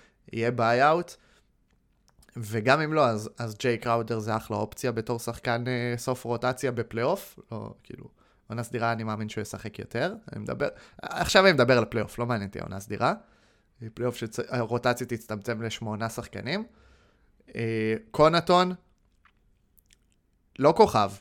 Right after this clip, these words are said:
גם לא איזה משהו, אבל שחקן רוטציה יכול להיות חמישי, שישי, שב-, שביעי ברוטציה, אה, על הכיפאק. מדברים על המחסור שלהם בהגנה,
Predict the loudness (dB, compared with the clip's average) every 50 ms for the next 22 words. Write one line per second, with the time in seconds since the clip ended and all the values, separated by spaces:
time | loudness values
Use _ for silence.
0 | _ _ _ -10 -4 -4 -2 0 2 4 6 6 8 8 8 6 6 4 2 2
1 | 0 0 0 0 -2 -2 -2 -2 -2 -2 -2 -2 -2 -2 -4 -6 -6 -6 -8 -8
2 | -6 -4 -2 -2 -2 0 -2 0 2 2 2 2 0 -2 -2 0 0 2 0 0
3 | 0 -2 -4 -4 -4 -4 -4 -4 -4 -4 -6 -6 -6 -6 -8 -10 -12 -14 -12 -10
4 | -10 -8 -6 -2 -2 -2 0 0 -2 -4 -4 -4 -2 -2 -4 -2 -4 -6 -6 -6
5 | -8 _ _ _ _ _ _ _ _ _ -20 -18 -16 -12 -10 -10 -10 -6 -4 -4
6 | -2 0 2 0 0 0 -6 -20 -20 -20 -20 -20 -20 _ _ _ _ _ -8 -2
7 | 0 2 4 4 4 4 4 6 6 6 8 8 6 6 6 4 2 -4 -10 -10
8 | -8 -6 -8 -8 -8 -6 -2 -2 0 0 0 0 0 0 0 0 0 0 0 0
9 | 0 -2 -2 -4 -2 -2 0 0 2 2 0